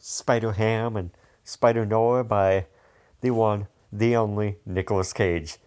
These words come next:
You got that right, folks. Nicolas Cage is finally in a Spider-Man movie.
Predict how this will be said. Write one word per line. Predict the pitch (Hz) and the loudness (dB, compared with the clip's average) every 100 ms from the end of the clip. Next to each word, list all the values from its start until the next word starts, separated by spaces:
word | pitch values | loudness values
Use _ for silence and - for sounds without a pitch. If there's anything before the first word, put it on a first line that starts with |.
| _ | _
You | - 104 101 | -8 -4 2
got | 104 98 | 2 2
that | 95 | 0
right, | 90 90 95 | 0 -4 -2
folks. | 104 95 95 - | 2 2 0 -6
Nicolas | 98 101 110 98 | -4 -4 -4 -6
Cage | - 113 117 110 | -2 0 0 -2
is | - 110 104 - | -4 -4 -4 -4
finally | - 110 110 113 | -2 0 -2 -4
in | 107 104 | -4 -4
a | |
Spider-Man | 107 - 110 113 101 90 | -2 2 2 2 -2 0
movie. | 90 85 85 | -2 0 -2